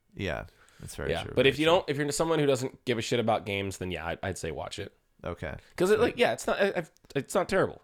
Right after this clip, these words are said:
Speaker 2: It's, it's good.
Speaker 1: Yeah, it's,
Speaker 2: It, it
Speaker 1: it's,
Speaker 2: is good.
Speaker 1: it's wor-, it's, it's entertaining.
Speaker 2: It's watchable.
Speaker 1: It's one of the best
Speaker 2: Yeah.
Speaker 1: H B O shows I've seen in a while. So.
Speaker 2: Yeah.
Speaker 1: But anyway, guys, uh, that's another episode of the Geek Mosh Pit podcast. Make sure to follow us on Instagram and Facebook.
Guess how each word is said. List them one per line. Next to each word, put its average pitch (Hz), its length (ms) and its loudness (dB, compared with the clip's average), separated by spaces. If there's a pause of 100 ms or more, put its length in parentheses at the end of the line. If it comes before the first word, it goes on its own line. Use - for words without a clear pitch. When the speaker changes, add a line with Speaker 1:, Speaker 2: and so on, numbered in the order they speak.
Speaker 2:
It's, - 220 -6
it's - 160 -4
good. - 200 2
Speaker 1:
Yeah, 92 220 0
it's, - 140 2
Speaker 2:
It, - 60 4
it 240 100 6
Speaker 1:
it's, 269 80 4
Speaker 2:
is - 60 -4
good. 262 280 6
Speaker 1:
it's - 200 -4
wor-, 156 180 0
it's, 165 180 0
it's 190 340 -2
entertaining. 120 480 0
Speaker 2:
It's 202 120 2
watchable. 208 260 6
Speaker 1:
It's 185 120 -2
one 165 120 4
of 135 80 6
the 113 80 0
best 107 160 4
Speaker 2:
Yeah. 165 180 4
Speaker 1:
H 104 220 -2
B 98 80 -2
O 90 60 2
shows 87 280 -2
I've 82 120 -6
seen 82 200 -6
in - 60 -8
a 80 60 -8
while. 78 340 -6
So. 65 400 -10
Speaker 2:
Yeah. - 220 -2 (500)
Speaker 1:
But 151 120 4
anyway, 175 260 8
guys, 143 540 10
uh, 120 320 8
that's 123 200 4
another 120 220 4
episode 120 300 2
of 113 80 6
the 101 80 2
Geek 110 220 -2
Mosh 107 220 0
Pit - 160 -4
podcast. 110 540 0
Make 101 120 -4
sure 98 140 -2
to 90 80 -2
follow 82 220 -4
us 80 120 -6
on 85 60 -4
Instagram 107 800 -2
and 85 200 -4
Facebook. 104 580 0